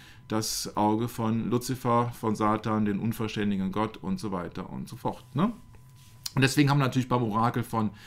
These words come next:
Delphi eine Pythia, so heißt die Priesterin, die hat natürlich mit Python zu tun. Python hat natürlich, äh, klar, mit so einem Viech zu tun.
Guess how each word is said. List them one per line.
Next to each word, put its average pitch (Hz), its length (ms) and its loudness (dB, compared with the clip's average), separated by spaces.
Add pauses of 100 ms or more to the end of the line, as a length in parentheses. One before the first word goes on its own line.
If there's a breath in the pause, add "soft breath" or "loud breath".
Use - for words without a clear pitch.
(200 loud breath)
Delphi 120 400 4
eine 107 200 0
Pythia, 123 640 6
so 123 100 0
heißt 113 220 0
die 107 80 0
Priesterin, 110 680 2
die 110 120 -2
hat 110 80 -2
natürlich 107 240 -4
mit 107 160 -4
Python 143 500 6
zu 123 140 -2
tun. 123 360 2
Python 120 380 2
hat 110 140 0
natürlich, 110 500 -2
äh, 113 220 0 (960)
klar, 85 400 -6 (420 loud breath)
mit 110 140 2
so 98 80 -4
einem 98 60 -2
Viech 127 320 2
zu 120 120 -2
tun. 110 500 2